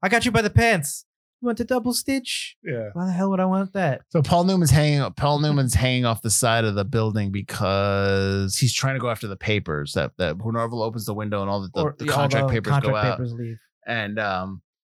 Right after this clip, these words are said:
Speaker 2: he goes after him and, or Norville grabs him. He's like, "I got you by the pants." And, and it cuts to Newman. He's like,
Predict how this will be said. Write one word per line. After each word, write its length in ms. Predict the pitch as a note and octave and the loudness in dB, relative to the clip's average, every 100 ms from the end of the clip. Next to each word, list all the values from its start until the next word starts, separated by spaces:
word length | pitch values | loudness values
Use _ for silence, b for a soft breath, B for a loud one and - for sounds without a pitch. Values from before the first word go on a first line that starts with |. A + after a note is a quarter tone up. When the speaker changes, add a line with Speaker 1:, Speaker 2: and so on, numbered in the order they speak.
| _ | _
Speaker 2:
he 120 | - C3 | -2 2
goes 200 | B2+ A#2 | 4 4
after 320 | C3 B2+ C3 | 4 4 2
him 100 | A2+ | 2
and, 180 | G#2 G#2 | 2 2
or 120 | G#2+ | 2
Norville 340 | A2 B2 A#2 | 4 4 4
grabs 320 | G2 A#2 A#2 A2+ | 4 4 6 6
him. 120 | A2 | 6
He's 120 | A2+ | 4
like, 100 | D#3+ | 4
"I 40 | B3+ | 4
got 180 | E4+ | 4
you 80 | F4+ | 4
by 80 | D4+ | 2
the 80 | C4 | 4
pants." 460 | - D#4+ F4 B3+ D#3+ | 4 4 4 4 2
And, 160 | C3 | 0
and 300 | B2 G#2+ A#2 | -4 -6 -4
it 80 | G#2+ | -4
cuts 280 | - C3+ - | -2 -2 0
to 280 | C3+ A2+ G2+ b b b _ | 0 2 0 b b b _
Newman. 260 | F#3 B3+ F3+ | 0 4 4
He's 160 | A#2+ | 4
like, 120 | G#2+ | 2